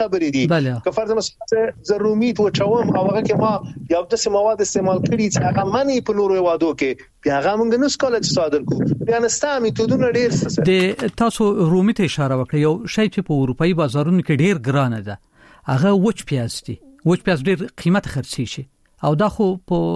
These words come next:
Speaker 2: اه، یعنی د دې کار هم شاید ډېر سخت نه وي.
Speaker 1: بالکل، بالکل. د، د پیازو کار ډېر اسانه ده. افغانستان کې اوس یو کال پیاز ډېر قیمت دی، یو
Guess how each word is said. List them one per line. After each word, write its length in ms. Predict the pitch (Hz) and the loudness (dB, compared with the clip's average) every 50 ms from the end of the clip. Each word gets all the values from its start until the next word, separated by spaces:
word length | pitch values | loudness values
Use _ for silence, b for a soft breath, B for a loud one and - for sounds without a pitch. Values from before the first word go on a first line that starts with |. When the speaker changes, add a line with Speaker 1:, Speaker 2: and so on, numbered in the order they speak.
| 170 170 160 - B B B B B B 185 | -4 -4 -6 -8 B B B B B B -6
Speaker 2:
اه، 20 | 196 - - 226 220 - 226 226 240 240 240 226 214 214 208 220 | -6 -6 -6 -8 -10 -10 -14 -16 -16 -16 -14 -12 -10 -6 -2 0
یعنی 180 | 170 156 165 180 | 2 2 0 0
د 260 | 220 220 180 143 170 160 | -2 -4 -2 -2 0 0
دې 80 | 208 202 208 - 123 123 - - | 0 0 -2 -4 -8 -8 -4 -2
کار 180 | 208 202 185 | 0 2 2
هم 160 | 196 208 185 - | 2 0 0 0
شاید 180 | 185 170 156 139 | 0 0 2 2
ډېر 120 | 147 143 - - | 0 0 -2 -2
سخت 280 | 170 147 - - - | -4 -4 -4 -4 -4
نه 160 | 139 113 113 107 | -2 -2 -2 -4
وي. 60 | 101 - _ _ _ _ _ _ _ _ - - - - - - | -6 -10 _ _ _ _ _ _ _ _ -6 -4 -4 -2 -2 -2
Speaker 1:
بالکل، 400 | 254 302 285 - 269 190 156 135 - - - | -2 -2 -2 -2 -2 0 -2 -2 -4 -2 -2
بالکل. 360 | 262 294 262 - 262 208 170 - - - - 185 | -2 -2 -2 0 0 0 -2 -4 -10 -6 -4 -4
د، 100 | 214 202 - - - | -4 -4 -4 -4 -4
د 100 | 190 - 220 | -4 -2 -2
پیازو 260 | 233 262 247 240 233 - | -2 -2 -2 -2 -2 -2
کار 120 | 254 262 254 269 | -2 -2 0 0
ډېر 100 | 269 269 | 0 0
اسانه 340 | 247 - 269 277 285 269 240 220 | 0 0 0 0 0 0 0 0
ده. 60 | 214 | 0
افغانستان 420 | 202 214 220 214 190 254 254 233 | 0 0 0 0 0 0 -2 -2
کې 80 | - 240 | 0 0
اوس 320 | 247 254 247 226 - - - 214 226 | 0 2 0 0 -2 -4 -4 -2 -2
یو 100 | 240 233 226 233 | -2 -2 -2 -2
کال 160 | 233 233 - 240 | -4 -2 -2 -2
پیاز 220 | 247 247 220 170 180 | -2 -2 -2 -2 -2
ډېر 180 | 254 247 - - | -4 -2 -2 -2
قیمت 280 | 233 233 240 240 226 233 | 0 0 0 0 0 0
دی، 80 | 233 | 0
یو 120 | 226 220 | 0 0